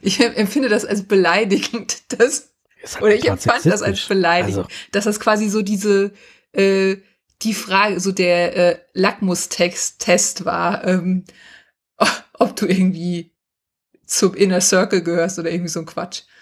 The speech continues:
Speaker 2: Ja, und also
Speaker 1: Aber wie gesagt, das ist, die Zeit scheint mir vorbei zu sein. Inzwischen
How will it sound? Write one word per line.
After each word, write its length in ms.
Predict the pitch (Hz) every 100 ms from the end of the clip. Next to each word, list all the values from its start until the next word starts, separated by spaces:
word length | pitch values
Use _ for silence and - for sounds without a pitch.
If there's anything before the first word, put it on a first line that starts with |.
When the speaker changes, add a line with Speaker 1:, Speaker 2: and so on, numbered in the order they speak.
| _ _ _ -
Speaker 2:
Ja, 320 | 90 95 113
und 320 | 110 117 98
also 200 | - 98 98 - - - - - _ _ 262 208 - - _ _ _ _ _
Speaker 1:
Aber 280 | - 202 202 -
wie 120 | 226
gesagt, 320 | 220 196 202
das 120 | 208
ist, 240 | 226 - -
die 120 | 240
Zeit 280 | 240 220 214
scheint 220 | 214 208
mir 80 | 196
vorbei 300 | 185 175 170
zu 140 | 185
sein. 300 | 170 170 170 170 -
Inzwischen 480 | 185 196 190 180